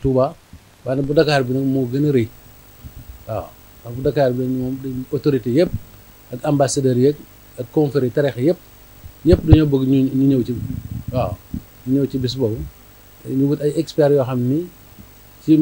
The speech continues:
seen xa-, seen xam-xam màcc na ci, euh, yi ñu leen jox pour ñu waxtaanee ko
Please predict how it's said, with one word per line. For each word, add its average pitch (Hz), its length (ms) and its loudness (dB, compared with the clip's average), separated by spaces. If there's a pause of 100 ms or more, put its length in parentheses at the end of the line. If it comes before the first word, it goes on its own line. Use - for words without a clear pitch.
(160)
seen 160 320 -2
xa-, - 340 -6
seen 175 200 -2
xam-xam 160 400 2
màcc 165 280 0
na 135 120 2
ci, 175 160 -6 (600)
euh, 139 300 2
yi 160 180 2
ñu 185 60 4
leen 156 200 2
jox 147 160 2
pour 151 120 2
ñu 143 80 2
waxtaanee 120 340 -2
ko - 120 -18